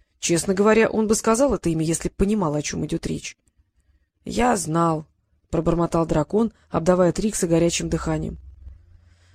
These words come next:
В глубине души я знал, что всё кончится плохо. — Я тоже, — кивнул Трикс. —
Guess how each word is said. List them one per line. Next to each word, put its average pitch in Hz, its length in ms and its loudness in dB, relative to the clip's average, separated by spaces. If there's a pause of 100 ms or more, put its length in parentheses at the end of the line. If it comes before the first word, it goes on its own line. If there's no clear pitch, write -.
(460)
В - 40 -16
глубине 294 400 4
души 240 260 2
я 214 220 4
знал, 175 320 0
что - 180 -4
всё 147 220 -6
кончится 226 500 -2
плохо. — 160 540 -4 (1400)
Я 208 200 -2
тоже, — 160 380 -4 (400)
кивнул 165 300 -2
Трикс. — - 420 -8